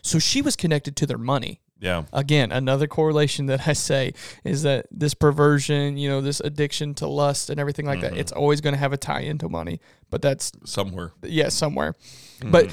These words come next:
Speaker 1: she is depicted on their coins as sitting on a throne wearing a prominent crown.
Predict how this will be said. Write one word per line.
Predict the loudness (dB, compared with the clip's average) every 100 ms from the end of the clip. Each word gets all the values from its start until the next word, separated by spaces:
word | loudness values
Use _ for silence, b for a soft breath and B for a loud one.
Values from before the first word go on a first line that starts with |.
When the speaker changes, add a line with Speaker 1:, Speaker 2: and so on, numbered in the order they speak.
| B -2
Speaker 1:
she | 4 4
is | 6
depicted | 2 4 4 4 2
on | 6 8
their | 6
coins | 4 4 6 6
as | 2 0
sitting | 0 2 4
on | 4
a | 2
throne | 4 4 6 4
wearing | 4 6 8 8 6
a | 0
prominent | -2 0 4 4 4 0 -2 _ _
crown. | -16 -4 -2 0 -4 -8